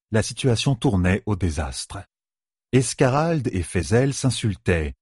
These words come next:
beuglant comme des poissonnières. Des insultes, dans le hall. L'équanimité de l'Aja blanc tout à fait oubliée, Saroya agonisait d'injures malignes, qui lui rendaient la pareille avec une hargne mêlée de jubilation. Puisqu'elle criait en même temps, il semblait douteux que ces femmes comprennent ce qu'elles disaient.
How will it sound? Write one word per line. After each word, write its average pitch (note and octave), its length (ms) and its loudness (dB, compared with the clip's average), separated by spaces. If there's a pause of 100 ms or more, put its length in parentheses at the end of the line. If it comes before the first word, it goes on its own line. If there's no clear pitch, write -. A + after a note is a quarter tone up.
beuglant G#2 420 4
comme F#2 160 2
des F#2 100 2
poissonnières. D2+ 800 -4 (360)
Des B2 260 4
insultes, G2+ 540 -2 (100)
dans D#3+ 140 4
le D3 120 6
hall. F2 240 0 (840)
L'équanimité B2 640 4
de A2+ 80 2
l'Aja E2+ 280 0
blanc A2 160 4
tout - 140 -8
à D#2 100 -4
fait G#2 140 -2
oubliée, D#2+ 600 -2 (120)
Saroya C#3 600 2
agonisait C#3+ 480 2
d'injures G#2+ 420 2
malignes, E2 640 -2 (400)
qui G#2 100 0
lui D#2+ 120 0
rendaient F2+ 240 2
la E2+ 140 0
pareille F2+ 320 2
avec F2 200 -2
une D2+ 180 -6
hargne A#2 280 4
mêlée E2+ 220 2
de F2+ 80 0
jubilation. E2 680 -4 (440)
Puisqu'elle F2+ 340 -2
criait G2 300 2
en F2 120 2
même C#2 200 -8
temps, D3 280 4 (200)
il C3+ 100 -2
semblait D#3 220 4
douteux E3 300 2
que B2+ 100 2
ces - 140 -2
femmes C3+ 200 2
comprennent A#2+ 280 0
ce - 100 -8
qu'elles A2 160 2
disaient. D2+ 480 -6